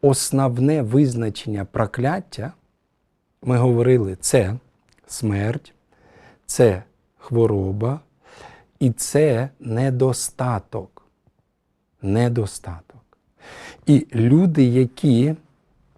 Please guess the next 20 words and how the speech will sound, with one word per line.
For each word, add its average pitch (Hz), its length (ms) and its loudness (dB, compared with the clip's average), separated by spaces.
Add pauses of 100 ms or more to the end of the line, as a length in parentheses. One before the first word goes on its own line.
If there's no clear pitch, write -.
(600)
е, 113 240 -2
живуть, 117 720 0 (540)
а, 117 120 -4 (920)
в 95 120 -8
гріху 110 600 2
ще, 123 420 -10
вони 117 420 -2 (440)
не 117 100 0
прийняли 117 580 2
спасіння, 104 800 -6 (580)
вони 123 420 0
будуть 135 420 0
бачити 107 680 -2
прояв 123 600 2 (100)
цього 98 360 -4
прокляття. - 760 -14
Але 123 240 2
Бог 135 340 0
не 139 140 -2
хоче, 131 600 0